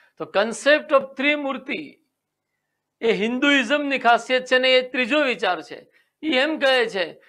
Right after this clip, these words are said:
કે એક ક્ષણિક પણ છે, પરંતુ પાછું એનું સર્જન થાય છે, પાછો પ્રલય આવે છે.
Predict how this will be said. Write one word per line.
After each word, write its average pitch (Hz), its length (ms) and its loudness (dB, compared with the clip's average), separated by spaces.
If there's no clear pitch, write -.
કે 247 80 -2
એક 254 280 2
ક્ષણિક 262 500 -4
પણ 262 200 0
છે, 185 300 -2
પરંતુ 247 580 -2
પાછું 247 480 0
એનું 233 520 -4
સર્જન 165 500 -4
થાય 123 240 -16
છે, - 220 -20
પાછો 269 340 0
પ્રલય 196 480 0
આવે 147 240 -4
છે. - 340 -20